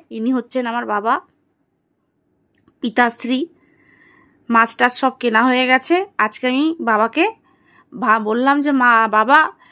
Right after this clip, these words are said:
আজকে তোমাকে আমি মাছ খাওয়াবো, ইলিশ মাছ। দুর্গাপুজো শেষ হয়ে গেল, খুবই মনে কষ্ট, দুঃখ, কিন্তু সেই টাইমে মাছ টাছ ভালো খাওয়া হয়নি, সেই জন্য।" চলে এলাম পরোটার দোকানে। একটুখানি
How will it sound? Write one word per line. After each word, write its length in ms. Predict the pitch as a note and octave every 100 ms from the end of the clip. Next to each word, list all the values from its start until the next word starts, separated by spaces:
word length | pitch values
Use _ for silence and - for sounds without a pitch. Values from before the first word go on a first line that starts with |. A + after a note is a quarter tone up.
| - -
আজকে 280 | G#3 -
তোমাকে 280 | A#3 A#3 A3+
আমি 140 | C4 D#4+
মাছ 280 | A3 -
খাওয়াবো, 360 | - G3+ F#3+ G3
ইলিশ 340 | A3 A3 -
মাছ। 360 | G3+ F3 - - _ _ _ _ _ _ _ _ _ _ _ -
দুর্গাপুজো 520 | G#3 A3 A#3 A#3 A#3+
শেষ 340 | A#3 A#3+ A3 B3
হয়ে 200 | B3 A#3+
গেল, 280 | B3 B3 C4
খুবই 420 | - - A#3 B3+
মনে 240 | A#3+ A#3+ A#3+
কষ্ট, 360 | A3 - B3
দুঃখ, 540 | B3 A3 A3 - B3 C4+
কিন্তু 340 | B3 A#3 A#3+
সেই 180 | A#3+ A3+
টাইমে 300 | A#3 A#3 A#3+
মাছ 280 | A3+ G#3 -
টাছ 200 | A#3 G#3+
ভালো 200 | A3 A3+
খাওয়া 320 | A3 G#3 G#3+
হয়নি, 460 | F#3+ G3 A3 D4
সেই 160 | C#4 F#3+
জন্য।" 320 | F3 F3 F3+ - - - - -
চলে 340 | - D4+ F4 G4
এলাম 260 | F#4+ F4
পরোটার 420 | E4+ C#4+ C#4+ D4 A#3
দোকানে। 440 | A#3+ G#3 G3 F#3+ _ _ -
একটুখানি 680 | A3+ - D#4 D4 D4+ D4